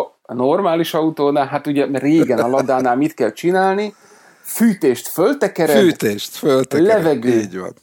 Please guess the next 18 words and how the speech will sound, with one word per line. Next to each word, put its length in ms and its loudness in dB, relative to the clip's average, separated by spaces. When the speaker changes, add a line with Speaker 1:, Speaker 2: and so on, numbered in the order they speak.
Speaker 1:
Mert 200 0
ugye 140 2
nézegettem 640 0
én, 100 -2
hogy 140 -4
a 120 -8
klíma 420 0
is 160 -6
olyan 260 -4
fura. 480 -6
Le-, 380 -2
leállítom 680 0
tizennégyre, 880 -4
és 220 -14
semmi. 420 -10
Hát 160 -6
mondom, 440 -8
mindegy, 400 -14